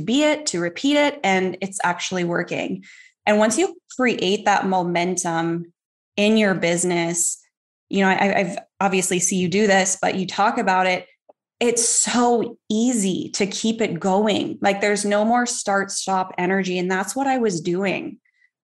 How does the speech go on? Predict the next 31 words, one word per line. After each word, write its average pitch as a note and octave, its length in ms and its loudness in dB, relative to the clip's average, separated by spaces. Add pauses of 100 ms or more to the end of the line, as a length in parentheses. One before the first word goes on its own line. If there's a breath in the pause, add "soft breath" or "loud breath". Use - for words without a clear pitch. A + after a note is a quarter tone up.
(140)
I G#3+ 100 0
kept G#3+ 260 0
starting G#3+ 540 2
at A#3+ 100 0
the A#3 60 -2
top G3+ 220 -2
of G3 140 0
every F#3+ 240 0
single G3 300 -2
month, F3 280 -2 (160)
trying F#3+ 380 0
to A3+ 80 2
figure G3 300 0
out F#3 240 0 (140)
how D#3+ 360 -2
to C4+ 140 0
do A3 180 2
it, F#3+ 300 -2 (440)
maybe G3 400 2
get C4+ 200 0
some A3 320 0
success, C4 840 -2 (220)
but A3 100 2
then A3+ 160 2
find A3 240 2
myself A3+ 380 2
at A3+ 100 0
the G#3 180 -4
very F#3 360 -2
same F#3 260 -2
spot E3 440 -2